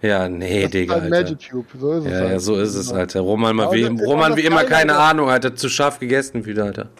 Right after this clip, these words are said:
Speaker 2: Stellt euch mal wirklich vor, wie geil das ist so. Dann beispielsweise, ich würd doch mal echt mal ein Kind kriegen oder so und dann, ey, keine Ahnung, Alter, in, in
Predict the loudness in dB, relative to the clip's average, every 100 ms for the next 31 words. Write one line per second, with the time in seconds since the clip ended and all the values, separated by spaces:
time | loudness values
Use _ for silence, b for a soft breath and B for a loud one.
0 | -10 0 0 0 -2 -2 -4 -8 -6 -6
1 | -2 0 0 -2 -8 -10 -6 -6 -4 -4
2 | -4 -4 -4 -2 -6 -8 -8 -8 -8 -10
3 | -10 -12 -8 -10 -8 -10 -10 -10 -8 -8
4 | -8 -10 -10 -10 -8 -6 -6 -6 -8 -10
5 | -10 -10 -10 -14 b b b -12 -10 -10